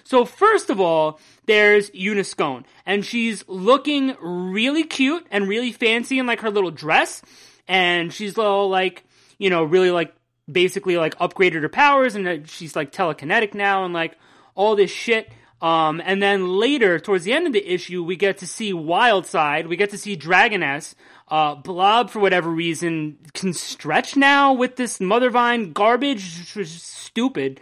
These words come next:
But they're really the only reason why I like this issue. I think that this,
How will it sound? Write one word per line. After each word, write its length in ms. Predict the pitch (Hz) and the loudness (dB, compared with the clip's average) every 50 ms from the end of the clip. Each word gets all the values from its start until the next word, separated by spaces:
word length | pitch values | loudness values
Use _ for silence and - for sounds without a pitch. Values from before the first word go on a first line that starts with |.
| - - - - _ _ _ _ - | -20 -20 -20 -20 _ _ _ _ -2
But 100 | 196 190 | 2 4
they're 180 | 247 311 359 | 4 4 4
really 180 | 359 370 349 311 | 4 4 4 2
the 100 | 233 202 | 2 0
only 220 | 175 190 214 220 | 0 0 -2 0
reason 260 | 202 214 214 196 196 | -2 -4 -4 -4 -2
why 220 | 180 165 160 156 156 | 2 4 4 4 2
I 180 | 160 143 151 | 2 0 -4
like 300 | 156 147 151 151 156 151 | -4 -2 -2 -2 -2 -4
this 180 | - 143 135 - | -4 -8 -6 -6
issue. 360 | 147 131 - - 151 135 135 - | -6 -8 -8 -8 -8 -8 -4 -2
I 80 | 185 208 | -2 0
think 160 | 269 320 311 | 0 -2 -4
that 140 | 320 - - | -4 -2 2
this, 320 | 226 202 185 - - | 2 2 2 2 -4